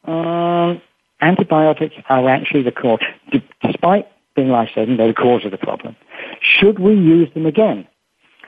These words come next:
And we went into trials by literally just using the implant, a fecal microbiota transplant in, implants going in. And, and we found we didn't need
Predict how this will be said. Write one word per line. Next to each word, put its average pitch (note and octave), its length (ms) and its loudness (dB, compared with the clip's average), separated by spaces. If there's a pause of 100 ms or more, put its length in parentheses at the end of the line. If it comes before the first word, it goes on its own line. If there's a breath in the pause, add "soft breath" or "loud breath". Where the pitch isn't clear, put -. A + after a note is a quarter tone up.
(160)
And E3+ 280 0 (880)
we F#3 320 0
went G3+ 220 0
into E3 180 -8
trials A#2+ 420 -2
by C3 140 2
literally C#3+ 580 -2
just - 400 -2
using C#3 640 -4 (720)
the C3 220 0
implant, A#2 560 -4
a C#3 200 -8
fecal - 320 -2
microbiota A2+ 600 -2
transplant A#2 500 -2
in, C3 300 0 (260)
implants A#2 360 -4
going A2+ 220 0
in. B2 140 0 (300 loud breath)
And, E3+ 200 0 (200)
and E3+ 240 0 (1120)
we F#3 140 2 (100)
found G#3 200 2
we F#3+ 80 2
didn't G#3+ 260 0
need F3 760 0